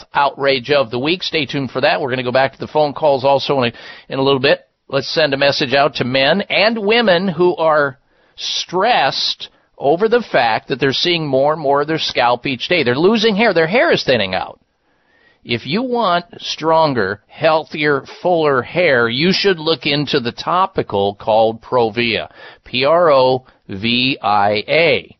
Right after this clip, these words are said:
especially if you're starting to notice more hair on your comb or your brush or at the bottom of the shower. Provia is an all-natural hair thinning therapy that can help with all of this and more. Here's what Tom says from the state of Arizona. He's a user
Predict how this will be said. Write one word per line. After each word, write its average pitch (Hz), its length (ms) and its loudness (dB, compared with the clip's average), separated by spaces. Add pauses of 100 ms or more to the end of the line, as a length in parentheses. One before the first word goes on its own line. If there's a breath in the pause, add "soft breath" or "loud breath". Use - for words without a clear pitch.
(480)
especially 254 480 0
if 185 80 0
you're 208 80 0
starting 170 340 -2
to 156 220 -6
notice 170 380 0
more 156 200 2
hair 151 280 0
on 139 100 -4
your 131 140 -2
comb 156 420 0
or - 20 -2
your 127 160 0
brush 127 380 0
or 123 120 0
at 113 80 -4
the 113 40 -14
bottom 117 240 0
of 110 40 -4
the 104 60 -8
shower. 147 540 0 (400 soft breath)
Provia 127 840 0 (280 loud breath)
is 113 200 -2
an 117 100 0
all-natural 165 680 2
hair 185 360 0
thinning 190 500 -4
therapy 104 560 -4
that 123 140 -4
can 127 100 -6
help 156 220 0
with 131 100 -4
all 143 220 4
of 127 40 0
this 127 260 0
and 117 120 -2
more. 117 220 2
Here's 226 240 -2
what 233 120 0
Tom 220 280 0
says 143 280 2
from 147 180 -6
the 139 60 -6
state 160 260 -2
of 143 60 -2
Arizona. 143 380 2 (220 loud breath)
He's 208 200 0
a 202 80 2
user 170 680 0